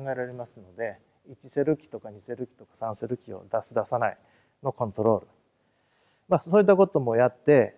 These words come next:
えー、まあ、これが、あの、一番インタラクションかどうかを置いときまして、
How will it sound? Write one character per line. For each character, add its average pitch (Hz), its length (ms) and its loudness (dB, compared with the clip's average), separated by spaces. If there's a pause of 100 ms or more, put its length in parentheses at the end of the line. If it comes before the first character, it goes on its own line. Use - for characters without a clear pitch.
え 123 600 2
ー、 - 60 -14
ま 147 80 2
あ、 - 20 -10
こ - 280 -2
れ 202 100 8
が、 202 140 10
あ - 20 6
の、 185 160 4
一 180 220 0
番 196 180 6
イ 151 60 2
ン 127 80 -2
タ 131 100 4
ラ 156 100 6
ク - 60 -8
シ 151 60 -4
ョ 131 40 -6
ン 113 40 -6
か 113 80 -2
ど 127 140 4
う - 40 -4
か 110 100 -2
を 107 80 0
置 135 120 4
い - 20 0
と 127 100 -4
き 127 120 -16
ま 123 160 -8
し - 120 -12
て、 143 380 2